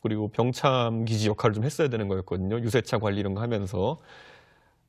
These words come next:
어, 선거 때 되면요. 보통 사람들이 자기 앞에 나와서 마이크 잡는 역할을 하려고 그러고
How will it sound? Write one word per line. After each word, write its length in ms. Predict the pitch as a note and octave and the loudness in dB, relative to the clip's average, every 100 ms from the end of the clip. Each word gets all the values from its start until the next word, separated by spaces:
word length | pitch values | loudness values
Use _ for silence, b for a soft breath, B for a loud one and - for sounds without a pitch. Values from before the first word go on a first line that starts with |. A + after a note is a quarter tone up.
| _ | _
어, 180 | - B2 | 4 4
선거 280 | B2 A3+ B3+ | 4 2 2
때 100 | A#3+ | 2
되면요. 560 | G3 D3 A#2 A#2+ D#3+ A#2+ | 2 2 0 0 0 0
보통 260 | B2 E3 | -2 -2
사람들이 500 | D3+ F3+ F#3+ E3 D#3 | 0 0 0 0 -2
자기 400 | C3+ B2+ D#3 E3 | 0 0 2 2
앞에 220 | A#2+ - | 2 2
나와서 300 | E3 C#3 C#3 | 0 2 0
마이크 320 | A#2+ A2 D#3 G3 | 2 2 2 0
잡는 240 | F3+ D#3+ | 0 0
역할을 360 | C3+ - B2+ B2 | -2 0 0 0
하려고 240 | C#3+ B2+ | 0 0
그러고 640 | A#2 A2 G#2+ A#2 B2 B2 | 0 -2 0 0 0 -4